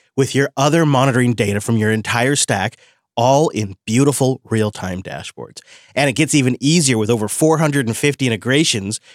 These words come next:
for tracing, log management, and other enterprise applications you're probably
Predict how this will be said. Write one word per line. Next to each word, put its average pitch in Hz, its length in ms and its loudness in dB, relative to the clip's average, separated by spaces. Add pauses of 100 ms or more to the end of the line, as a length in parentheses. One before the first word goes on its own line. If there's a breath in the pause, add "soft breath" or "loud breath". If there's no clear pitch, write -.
(120 soft breath)
for 98 120 -14
tracing, 151 720 2
log 143 320 2
management, 151 540 0 (260 loud breath)
and 131 220 -2
other 180 300 2
enterprise 160 480 2
applications 139 580 0
you're 123 100 0
probably 180 440 0